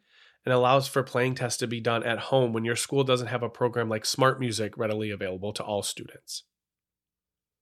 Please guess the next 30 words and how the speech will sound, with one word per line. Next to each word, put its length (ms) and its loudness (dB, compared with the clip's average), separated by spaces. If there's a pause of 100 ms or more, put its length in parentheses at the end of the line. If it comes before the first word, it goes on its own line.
(580)
Next, 280 2
I'm 100 6
gonna 160 6
talk 280 6
to 80 0
you 100 6
about 220 4
the 140 -2
advantages 640 4
of 120 -2
using 420 0
apps 260 2
to 100 -2
go 320 0
digital 640 0
in 200 -4
your 160 0
band 320 -6
room. 160 -12 (360)
If 120 -8
you're 160 8
like 240 4
me, 180 4
you 80 4
want 220 4
all 200 6
things 300 2
in 120 0
one 200 2
place, 540 -4